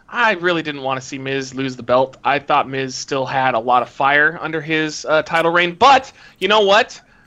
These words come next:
It's good at the same time that he lost it because I don't want Miz to start New Daying it, 'cause New Day is going through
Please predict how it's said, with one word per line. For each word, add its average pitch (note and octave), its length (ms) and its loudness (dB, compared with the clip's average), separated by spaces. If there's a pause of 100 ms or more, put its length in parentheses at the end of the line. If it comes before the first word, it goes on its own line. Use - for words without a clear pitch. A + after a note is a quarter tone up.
(220)
It's A3+ 200 -4
good A#3+ 220 2
at A3 80 -6
the G3+ 80 -12
same G3+ 220 0
time F#3+ 220 -2
that G3+ 100 -2
he G3+ 60 -2
lost G3 360 0
it G#3 80 -6
because F3+ 200 -6
I F#3 80 4
don't G3 220 2
want F3 280 2
Miz E3 280 -4
to D3+ 80 -16
start D3+ 280 -2
New C#3+ 140 -6
Daying A#2+ 360 -6
it, - 180 -12
'cause F3 160 -6
New A3 160 0
Day C4 260 4
is G3 140 -2
going F#3+ 320 2
through G3+ 520 -2